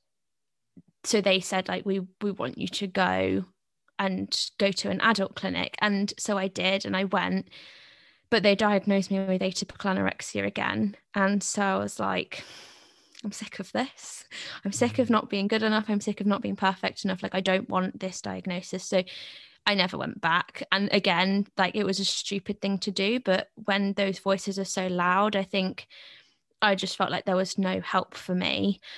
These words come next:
Speaker 1: Um, and so again, I, like, started recovery myself, um, and was just, I don't know, I think I was just very honest about everything I was doing, and kind of,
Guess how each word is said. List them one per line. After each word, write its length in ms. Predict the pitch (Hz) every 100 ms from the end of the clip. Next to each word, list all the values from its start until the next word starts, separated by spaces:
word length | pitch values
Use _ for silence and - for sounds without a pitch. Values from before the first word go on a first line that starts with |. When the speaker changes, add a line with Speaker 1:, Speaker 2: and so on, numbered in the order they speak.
| - -
Speaker 1:
Um, 600 | 196 185 185 190 185 180 _ _ _ -
and 160 | 220 214
so 160 | 220 208
again, 380 | 202 190 185
I, 120 | 185 185
like, 280 | 180 - _ -
started 720 | - - 196 - - 185 - - -
recovery 640 | 190 - 196 190 185 180
myself, 800 | 185 180 - 185 190 220 - - - - - -
um, 600 | 202 190 185 180 175 185 _ _
and 220 | - 196 202
was 180 | 202
just, 540 | - 196 190 - - - _ _ _ _ _ -
I 80 | 214
don't 160 | 214 220
know, 80 | 208
I 60 |
think 180 | 202 233
I 80 | 233
was 100 | 233
just 180 | 240 -
very 180 | 214 -
honest 440 | 196 196 202 -
about 220 | 202 190
everything 380 | 196 202 196 196 190
I 100 | 185
was 140 | 185
doing, 600 | - 185 190 180 180 190 - - - -
and 440 | 185 180 175 - - _
kind 220 | - 202 190
of, 160 | -